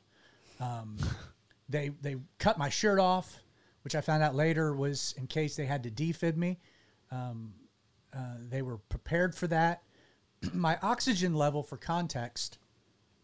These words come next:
was forty-two. Now, again, I learned after the fact,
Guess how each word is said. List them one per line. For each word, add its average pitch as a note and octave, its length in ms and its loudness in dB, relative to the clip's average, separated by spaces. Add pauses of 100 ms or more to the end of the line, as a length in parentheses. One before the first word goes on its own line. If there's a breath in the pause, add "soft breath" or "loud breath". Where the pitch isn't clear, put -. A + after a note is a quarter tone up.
(300)
was C#3+ 200 0
forty-two. D#3+ 680 -2 (880 soft breath)
Now, D3+ 280 2
again, C#3 420 0 (540)
I C#3 80 -2
learned D#3 280 2
after F#3 260 4
the C#3+ 100 -4
fact, A#2+ 500 -6